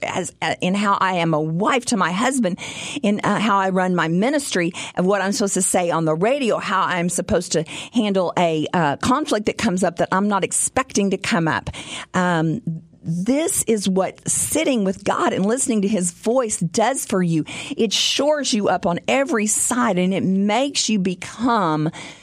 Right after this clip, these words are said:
someone and something to yourself and to your world that you literally completely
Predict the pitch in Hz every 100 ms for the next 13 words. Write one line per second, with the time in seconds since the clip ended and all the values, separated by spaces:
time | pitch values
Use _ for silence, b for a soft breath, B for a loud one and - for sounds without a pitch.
0 | B - - 277 262 277 220 196 180 175
1 | 170 165 - - 262 285 285 208 175 170
2 | - 185 160 165 - - 247 277 285 -
3 | 190 185 190 160 160 151 151 180 226 202
4 | 165 160 151 180 208 220 185 214 226 254
5 | 262 262 262 - B - - 165 - -
6 | 220 233 254 240 226